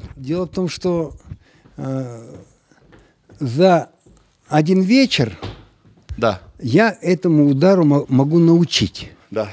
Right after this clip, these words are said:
Speaker 1: Но через два часа вот это, это, это точное движение, которое есть удар в боксе,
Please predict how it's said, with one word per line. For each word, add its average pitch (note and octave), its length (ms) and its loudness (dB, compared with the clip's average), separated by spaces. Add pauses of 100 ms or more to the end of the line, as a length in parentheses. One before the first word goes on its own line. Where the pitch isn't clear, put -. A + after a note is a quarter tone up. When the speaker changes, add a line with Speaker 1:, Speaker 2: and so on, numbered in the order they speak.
Speaker 1:
Но D#3+ 400 4 (1600)
через F#3 540 2
два E3 340 2
часа A#3 500 0 (1700)
вот D#3+ 220 2
это, F3 360 2 (1400)
это, D#3+ 240 2
это E3 340 2
точное D#3+ 560 2
движение, D3+ 840 2
которое D3+ 420 2
есть D3+ 380 4
удар B2+ 340 2 (280)
в B2 120 -4
боксе, A2 400 -2